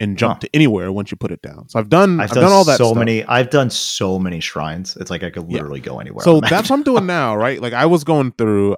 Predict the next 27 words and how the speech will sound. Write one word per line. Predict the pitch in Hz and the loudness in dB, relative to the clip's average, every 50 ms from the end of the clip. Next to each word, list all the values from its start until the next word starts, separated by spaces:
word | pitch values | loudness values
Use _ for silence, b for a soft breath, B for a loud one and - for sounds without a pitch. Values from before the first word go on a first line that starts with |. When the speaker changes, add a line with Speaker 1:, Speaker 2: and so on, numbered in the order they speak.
| - | -2
Speaker 1:
I | - 131 139 | 0 0 0
tend | - - 175 170 151 | 0 0 0 0 0
to | 135 | 0
find | - 147 131 135 143 143 - | 0 0 0 0 0 0 -2
shrines | - 127 104 101 98 95 113 143 - - - _ _ _ | -2 -2 -2 -2 -2 -4 -6 -10 -12 -16 -20 _ _ _
during | - 113 104 98 | -2 0 0 0
the | 95 95 | -2 -2
week, | 110 113 - - - - - _ _ _ _ _ _ _ _ _ _ _ _ _ _ - | -4 -4 -6 -10 -18 -18 -20 _ _ _ _ _ _ _ _ _ _ _ _ _ _ -6
right? | 90 110 - - | -4 -4 -4 -4
So | - 101 | -6 -8
I | |
see | 95 - - 175 175 | -6 -4 0 0 0
it, | 175 - _ _ _ _ _ - | 0 -2 _ _ _ _ _ -8
I, | 104 101 101 98 - | -6 -4 -4 -4 -4
I | 95 101 | -6 -4
hit | 117 139 127 | -4 -4 -2
the | 143 | 0
button, | 123 143 131 143 143 143 147 - | 0 0 0 0 -4 -10 -10 -10
and | - 110 107 | -8 -6 -6
then | 101 | -6
I, | 98 98 | -6 -6
and | 95 - | -8 -8
then | 101 101 | -8 -8
I | 95 95 | -8 -6
don't | 95 117 98 110 | -6 -6 -6 -6
go | 113 110 113 | -6 -6 -4
in. | 127 - 254 | -6 -8 -10